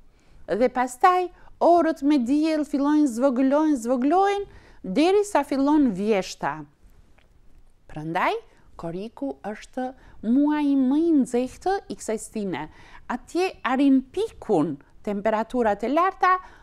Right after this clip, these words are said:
dhe më pas gradualisht, duke u paksuar orët me diell, fillojnë të ulen dhe temperaturat.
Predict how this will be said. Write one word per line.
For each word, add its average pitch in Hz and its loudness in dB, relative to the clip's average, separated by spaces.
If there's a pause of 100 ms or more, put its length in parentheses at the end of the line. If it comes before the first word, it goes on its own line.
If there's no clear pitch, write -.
(100)
dhe 440 -2
më 240 2
pas 311 -2
gradualisht, 233 -2 (160)
duke 226 -4
u 220 -2
paksuar 247 -2
orët 214 -2
me 214 -4
diell, 359 -2 (320)
fillojnë 240 0
të 196 -6
ulen 240 -2
dhe 214 -4
temperaturat. 233 -8